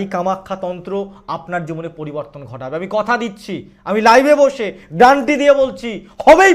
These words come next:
পরিবর্তন, হবেই আপনার জীবনে সাকসেস। একবার আসুন। সমস্যার সমাধান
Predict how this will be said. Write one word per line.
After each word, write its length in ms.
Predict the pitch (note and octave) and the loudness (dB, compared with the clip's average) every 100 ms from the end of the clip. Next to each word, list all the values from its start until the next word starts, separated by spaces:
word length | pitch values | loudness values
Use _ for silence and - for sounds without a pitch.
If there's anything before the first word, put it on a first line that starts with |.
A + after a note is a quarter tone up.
| C#4 | 2
পরিবর্তন, 460 | D#4+ C#4 B3+ - A#3+ C4+ | -2 -2 -4 -2 2 4
হবেই 280 | F4 F4+ A3 - - F#3 | 4 2 -6 -14 -12 -12
আপনার 240 | F#3+ G3 E3+ | -8 -8 -8
জীবনে 240 | F3 F3+ E3+ | -10 -10 -10
সাকসেস। 360 | D#3+ - C3+ A#2+ _ _ G3 | -14 -16 -20 -20 _ _ -4
একবার 280 | F#3+ E3+ F3 D3+ | -2 -4 -4 -6
আসুন। 220 | - B2+ A#2 _ _ _ - | -18 -20 -20 _ _ _ -6
সমস্যার 540 | G3 A3 A3+ - A3+ G#3+ | -4 -2 -4 -2 -4 -2
সমাধান 340 | G#3+ A3 A3 | -2 0 2